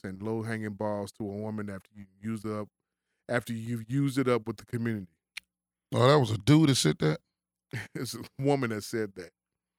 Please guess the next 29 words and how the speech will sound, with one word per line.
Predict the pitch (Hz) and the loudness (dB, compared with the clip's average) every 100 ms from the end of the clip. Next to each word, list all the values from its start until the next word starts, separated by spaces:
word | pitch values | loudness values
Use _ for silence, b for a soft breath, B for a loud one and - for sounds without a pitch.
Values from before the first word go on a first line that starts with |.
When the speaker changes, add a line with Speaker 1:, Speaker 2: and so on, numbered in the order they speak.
| _ _ _ _ 110 | _ _ _ _ -4
Speaker 2:
Wow, | 104 90 85 _ - | -2 -4 -10 _ -8
that's | 107 - | -6 0
Speaker 1:
Uh, | |
Speaker 2:
terrible. | 156 165 151 | 0 2 2
Speaker 1:
I | 165 | 4
mean, | 170 160 | 6 6
they | 160 | 6
said | 170 175 151 | 8 8 8
it, | 143 - | 6 4
they | 156 196 | 6 8
think | 170 156 - | 6 2 0
that | 143 - | -12 -12
from | - 147 | -4 4
what, | 151 151 _ - | 4 4 _ -6
from | 139 135 | 0 0
what | 139 | 0
the | 135 | -2
context | - 180 185 170 - - | 2 4 6 6 4 2
they | 147 | 2
reading | 143 151 143 | 2 0 0
it | 127 | -2
from | - 131 123 | 0 0 0
is | 117 110 | -2 0
that | 117 107 _ _ _ - | 0 0 _ _ _ -4
a | 120 | 0
guy | 135 147 143 | 8 10 10
wrote | 135 131 | 6 0
this | 135 120 | 0 -2
to, | 127 | -6